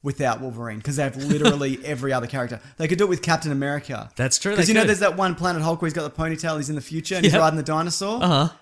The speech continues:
Speaker 1: That's not a great comic, but it's a kind of, it's a kind of a cool idea.
Speaker 2: Uh-huh.
Speaker 1: And you could, 'cause all the other characters are in it. You got Hawkeye, you've got, you know, the bones of Loki, you got the Hulk.
Speaker 2: Devil Dinosaur
Speaker 1: Devil
Speaker 2: that you just
Speaker 1: Dinosaur,
Speaker 2: mentioned.
Speaker 1: exactly.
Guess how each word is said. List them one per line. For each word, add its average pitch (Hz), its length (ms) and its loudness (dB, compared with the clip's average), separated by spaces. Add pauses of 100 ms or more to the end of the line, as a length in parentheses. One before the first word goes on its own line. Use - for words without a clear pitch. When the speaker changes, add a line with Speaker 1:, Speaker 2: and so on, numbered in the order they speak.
Speaker 1:
That's 196 140 -4
not 247 120 0
a - 20 -2
great 170 320 2
comic, 160 400 -2
but 147 140 -4
it's 139 120 -6
a 151 40 -10
kind 165 180 -2
of, 135 80 -4
it's 139 80 -8
a 143 60 -8
kind 160 160 -4
of 135 60 -6
a 123 40 -8
cool 135 300 -6
idea. 123 520 -4
Speaker 2:
Uh-huh. 120 220 0 (160)
Speaker 1:
And 175 240 0
you 180 80 -2
could, 175 260 0
'cause 196 160 -2
all 220 120 4
the 208 100 2
other 190 140 2
characters 165 360 -2
are 160 60 -4
in 165 60 -4
it. 147 80 -4
You 143 80 -6
got 147 140 -4
Hawkeye, 147 720 0
you've 135 140 -8
got, 143 240 -4
you 156 60 -4
know, 135 100 -2
the 131 160 -6
bones 143 460 -2
of 127 100 -6
Loki, 131 340 -4
you 131 120 -6
got 131 160 -8
the 123 80 -8
Hulk. 135 180 0
Speaker 2:
Devil 160 240 2
Dinosaur 139 480 2
Speaker 1:
Devil 175 160 6
Speaker 2:
that 151 60 0
you 175 60 4 (120)
just 156 180 4
Speaker 1:
Dinosaur, 147 100 4
Speaker 2:
mentioned. 127 200 2
Speaker 1:
exactly. 185 520 2